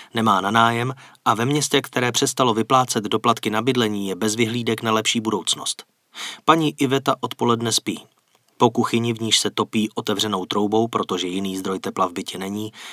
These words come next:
pobíhají její děti, jedno jen v plence, a jejich matka se rozespale sbírá z postele, že jí bolí zuby a manžel, že hledá nějakou ubytovnu, kde to není moc drahé, nebo nějaký byt,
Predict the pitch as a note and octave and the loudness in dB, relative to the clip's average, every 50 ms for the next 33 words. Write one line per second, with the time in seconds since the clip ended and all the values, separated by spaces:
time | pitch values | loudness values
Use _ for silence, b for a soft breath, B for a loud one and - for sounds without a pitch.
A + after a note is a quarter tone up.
0 | B B B - D3 C#3 D3 C#3+ C3+ C#3 C#3+ C3 G#2+ G#2+ A2 A2 G2 F#2+ G#2 G#2+ | B B B 2 4 4 4 2 2 2 2 2 2 4 2 2 2 0 -4 -4
1 | - - - B2 A#2+ - _ _ - G#2+ A2 G#2 G2+ G#2 F#2 F2 E2+ - - A2+ | -4 -2 -4 -6 -6 -6 _ _ -4 -2 0 0 0 -2 -6 -8 -10 -8 -4 -2
2 | A2 A2 G#2 - - B2+ A#2+ B B B B B B B C#3+ C#3+ C#3+ C#3 B2 - | -2 -2 -2 -2 -2 -4 -6 B B B B B B B 2 4 4 4 4 2
3 | - B2+ B2 - - - B2+ - - A2 G#2+ G#2+ A2+ A#2 - - - A#2+ G#2+ F2+ | 0 -2 -2 -2 0 -4 -2 0 0 0 2 2 2 2 0 2 0 0 0 0
4 | F2+ G#2+ A2 A2+ A2+ A2 G#2 - - A2 F#2+ - - - - - - - _ _ | 0 0 0 4 4 4 2 2 0 0 -2 -2 -2 -4 -6 -6 -6 -8 _ _
5 | - - - A#2+ A2+ G#2 F#2+ G#2 F#2 F2+ F2 F2 G#2+ A2+ A2+ B2+ B2+ A#2+ - - | -4 0 2 2 2 2 2 -2 -6 -6 -6 -4 -2 0 2 2 0 0 0 -2
6 | A2 G#2 G#2 G#2+ A2 A#2 A2+ A#2+ A#2 A2+ G#2+ G2 F2 G#2 G#2+ G#2+ A2+ G#2+ G#2+ G#2+ | -2 0 0 0 0 0 0 0 2 2 0 0 0 0 0 2 4 2 2 2
7 | G#2 G#2 G#2 - - - - - A2 G2+ G#2+ G#2+ - A2 G#2 G#2+ A2 G#2 G2+ G#2+ | -2 -4 -4 -4 -4 -6 -6 -6 -4 -4 -2 -2 -2 -2 -2 -2 -4 -4 -2 -4
8 | G#2 - G2 F2+ F#2+ G2 G#2 G#2 G#2 G2+ F2+ D#2+ - F#2 G2+ F#2+ G2+ A2+ A2+ A2 | -4 -4 -4 -6 -4 -6 -6 -6 -6 -6 -8 -8 -8 -4 -4 -2 -2 0 -2 -2
9 | A2 G#2 G2 G#2 G2 F#2+ F#2+ F#2+ F#2+ - - F2 F2+ G#2 G#2 - | -2 -2 -4 -4 -4 -4 -4 -6 -8 -8 -10 -8 -6 -6 -8 -8